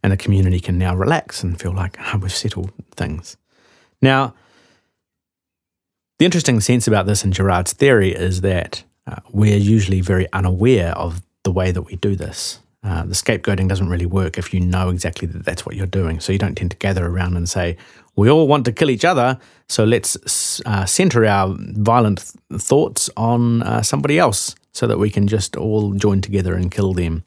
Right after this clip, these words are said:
It doesn't really work that way. The scapegoating has to be a bit more subtle than that. And then over time, what happens within communities, and especially as religious traditions emerge,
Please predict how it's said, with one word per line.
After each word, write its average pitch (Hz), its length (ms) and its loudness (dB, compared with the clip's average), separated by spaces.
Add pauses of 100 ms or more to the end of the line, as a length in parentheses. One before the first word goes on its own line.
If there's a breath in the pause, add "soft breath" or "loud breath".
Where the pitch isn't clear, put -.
(100)
It - 300 -12
doesn't 156 220 2
really 104 160 2
work 98 240 0
that - 160 -4
way. 85 160 -2
The 90 80 -2
scapegoating 98 520 -2
has 92 160 -2
to - 80 -4
be 92 100 -2
a 90 60 -2
bit 95 120 -2
more 90 180 -2
subtle 95 600 -4
than 92 120 -6
that. - 300 -8 (880)
And 117 280 4
then 110 560 4
over 165 220 2
time, 165 380 2
what 127 120 2
happens 143 380 0
within 104 200 4
communities, 113 600 2
and 110 80 2
especially 107 480 -2
as 92 200 -2
religious 120 360 2
traditions 95 460 -2
emerge, 92 420 0